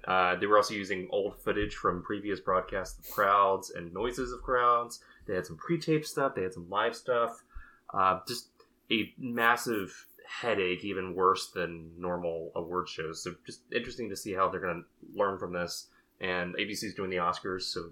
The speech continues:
they'll definitely be able to do something with this. So with that, I think we can bring our segment, our main segment, to a close today.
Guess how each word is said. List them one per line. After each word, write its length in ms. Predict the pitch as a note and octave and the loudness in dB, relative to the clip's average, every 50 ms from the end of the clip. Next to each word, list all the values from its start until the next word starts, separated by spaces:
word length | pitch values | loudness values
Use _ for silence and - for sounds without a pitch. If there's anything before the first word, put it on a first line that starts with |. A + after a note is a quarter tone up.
| - - | -6 -4
they'll 260 | F#2 F2 F2 E2+ - _ _ _ _ _ _ _ _ _ - - - _ _ - - D#2 - - - | -2 -2 -2 -4 -8 _ _ _ _ _ _ _ _ _ -14 -14 -14 _ _ -16 -16 -16 -16 -6 0
definitely 460 | - A2+ G2+ - G#2 F2+ E2 D#2+ D#2 - - | 2 2 4 2 2 -4 -4 -6 -8 -8 -6
be 40 | - | -6
able 120 | F2 F2 | -4 -4
to 140 | E2+ E2+ D#2+ - | -4 -6 -8 -10
do 140 | - F#2 F2 D#2 - _ _ | -10 -10 -10 -10 -14 _ _
something 320 | - - G#2+ F#2 F2 E2+ D#2 | 0 2 2 2 0 -4 -12
with 100 | - - - - | -14 -20 -20 -20
this. 220 | - - - - - - - _ _ _ - - - - - _ _ _ _ - _ _ _ - _ _ _ _ | -20 -18 -18 -18 -18 -20 -20 _ _ _ -20 -20 -20 -20 -20 _ _ _ _ -20 _ _ _ -20 _ _ _ _
So 160 | - A#2+ - - _ - D#3+ | -14 -14 -14 -16 _ -10 -6
with 160 | A2+ B2+ B2+ - _ - - A2 | -4 -4 -4 -6 _ -8 -2 0
that, 460 | A2+ A#2+ D#3+ G3+ G3 D#3 - - - _ _ - | 2 4 6 6 6 6 4 0 -6 _ _ -10
I 80 | G#2+ A2 | -10 -8
think 280 | A2+ - C3+ A#2+ - | -6 -6 -6 -4 -4
we 100 | - A2+ | -4 -6
can 260 | A2+ - G#2+ G2 F2+ F2 | -4 -2 -2 -2 -4 -6
bring 560 | E2+ - G#2+ A2 A2+ A#2 A#2+ A2+ A2 A2 A2 | -8 -6 -4 -2 0 0 0 -2 -4 -6 -4
our 220 | - F#2+ F#2 F#2 - | -4 -2 -2 -2 -2
segment, 500 | - - A2+ G#2+ G#2+ G#2+ G#2+ G#2+ - - - | -2 0 0 0 0 -2 -6 -6 -6 -8 -4
our 280 | - G2+ F#2 F2+ - - _ _ _ _ | 0 0 0 0 -2 -8 _ _ _ _
main 260 | - G#2+ B2 C#3 D3+ | -4 0 2 2 2
segment, 280 | D3+ - B2+ G#2+ G#2+ F2+ | 2 0 0 0 0 -2
to 100 | - F#2+ | -2 -2
a 40 | F2 | -2
close 340 | - - G#2+ G#2 A2 A#2 - | -2 0 2 2 2 0 -2
today. 440 | - A#2+ B2+ C3 C3+ D3+ D#3+ D#3 | -2 -2 -2 0 0 -2 -2 -4